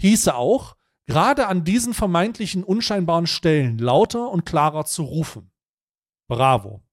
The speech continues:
Platz fürs Aber bliebe dann noch genug.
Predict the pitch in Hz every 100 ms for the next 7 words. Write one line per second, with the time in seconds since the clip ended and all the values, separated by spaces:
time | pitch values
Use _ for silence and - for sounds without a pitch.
0 | _ _ _ _ - 160 196 - - 147
1 | - - 220 247 120 - - _ _ _
2 | _ _ - 147 165 143 127 123 139 -
3 | 135 104